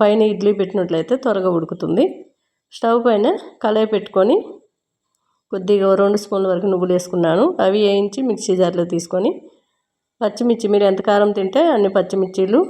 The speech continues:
ఓ పెద్ద సైజు ఉల్లి, ఉల్లిగడ్డ, కొద్దిగా పుదీనా, ఎల్లుల్లి రెబ్బలు వేసి లైట్గా వేగిన తర్వాత ఆ నువ్వులు వేసుకున్న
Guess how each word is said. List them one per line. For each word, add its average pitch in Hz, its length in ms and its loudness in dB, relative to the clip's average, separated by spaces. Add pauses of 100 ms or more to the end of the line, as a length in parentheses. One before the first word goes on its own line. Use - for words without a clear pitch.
(400)
ఓ 208 160 -4
పెద్ద 185 240 -2
సైజు 185 340 0
ఉల్లి, 175 160 0 (220)
ఉల్లిగడ్డ, 185 380 2 (1400)
కొద్దిగా 214 380 2 (200)
పుదీనా, 202 400 2 (440)
ఎల్లుల్లి 190 280 0
రెబ్బలు 180 240 0
వేసి 180 220 0 (520)
లైట్గా 220 400 2
వేగిన 202 360 2
తర్వాత 185 260 -2 (1080)
ఆ 226 80 -4 (120)
నువ్వులు 220 320 2
వేసుకున్న 220 360 2